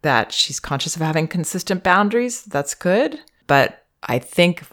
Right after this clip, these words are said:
preparing yourself to follow through a little bit earlier,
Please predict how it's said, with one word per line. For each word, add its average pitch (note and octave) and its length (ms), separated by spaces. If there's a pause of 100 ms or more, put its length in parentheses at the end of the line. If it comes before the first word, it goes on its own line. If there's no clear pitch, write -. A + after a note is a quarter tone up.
(100)
preparing E3+ 420
yourself E3 360
to D3 100
follow C#3 400
through C#3+ 400
a - 80
little C#3 200
bit - 140
earlier, C#3+ 520